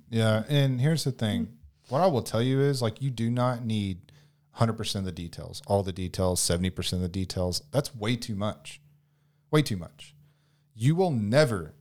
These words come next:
ever, ever, ever, ever be a good leader if you do not get the decisiveness down. If you're an indecisive leader and you're passive,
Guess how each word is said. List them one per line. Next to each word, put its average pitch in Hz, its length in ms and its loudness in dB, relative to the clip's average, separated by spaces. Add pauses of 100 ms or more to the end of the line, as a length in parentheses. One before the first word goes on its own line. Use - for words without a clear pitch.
(240)
ever, 143 400 -4 (100)
ever, 180 340 0
ever, 139 460 0
ever 139 300 4
be 95 160 -2
a 87 60 -6
good 101 180 -4
leader 98 460 0
if - 160 -12
you 113 100 -2
do 120 240 2
not 113 340 0
get - 380 -8
the 117 80 0
decisiveness 95 800 -2
down. 78 360 -12
If 101 160 -6
you're 151 180 2
an - 60 -16
indecisive 139 720 -2
leader 120 300 0
and 98 160 -8
you're 92 80 -4
passive, 123 540 0